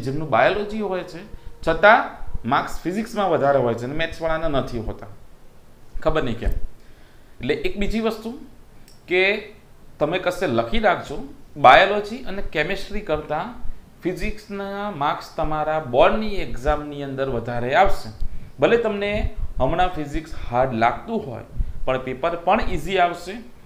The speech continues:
અને તમને એટલીસ્ટ સેટિસ્ફેક્શન થશે કે ભાઈ મારા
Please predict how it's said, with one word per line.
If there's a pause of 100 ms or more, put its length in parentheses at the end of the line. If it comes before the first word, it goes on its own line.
(140)
અને
તમને (500)
એટલીસ્ટ
સેટિસ્ફેક્શન
થશે
કે
ભાઈ
મારા